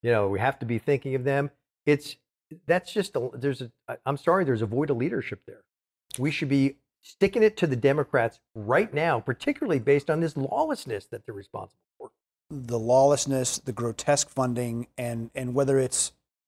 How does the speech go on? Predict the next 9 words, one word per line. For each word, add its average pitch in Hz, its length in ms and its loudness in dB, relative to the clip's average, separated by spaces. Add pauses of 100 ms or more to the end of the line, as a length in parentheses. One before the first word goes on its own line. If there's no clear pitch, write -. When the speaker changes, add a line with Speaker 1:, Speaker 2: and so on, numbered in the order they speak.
(200)
Speaker 2:
the 131 180 0
education, 147 840 2 (100)
uh, 127 360 2
departments 139 720 0 (220)
pushing 147 300 0
all 139 120 6
the 135 80 2
transgenderism. 139 880 2 (100)
Speaker 1:
Yeah. 95 60 -10